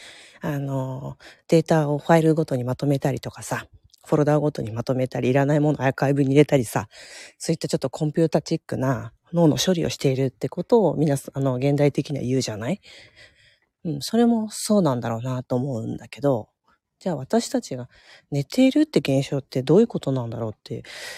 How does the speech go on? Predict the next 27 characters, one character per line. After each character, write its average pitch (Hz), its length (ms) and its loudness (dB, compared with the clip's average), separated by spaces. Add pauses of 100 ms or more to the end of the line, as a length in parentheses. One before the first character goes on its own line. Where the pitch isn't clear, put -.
(140)
い 135 120 -2
う 127 100 -2
と、 135 460 0 (320)
あ 135 180 -10
の、 117 340 -4 (440)
私 - 240 2
た 214 80 2
ち 160 80 -2
の 135 100 -2
こ - 100 -6
う 117 40 -4
本 151 160 2
質 160 160 0
的 147 200 -2
な 131 120 -4
私 127 400 -4
だ 123 80 0
よ 104 80 -6
ね。 160 180 -2 (320)
私 190 360 -2
っ 202 40 0
て - 160 -2
い 208 60 6
う 202 40 4
部 196 120 0
分 143 240 -6
が 135 220 -2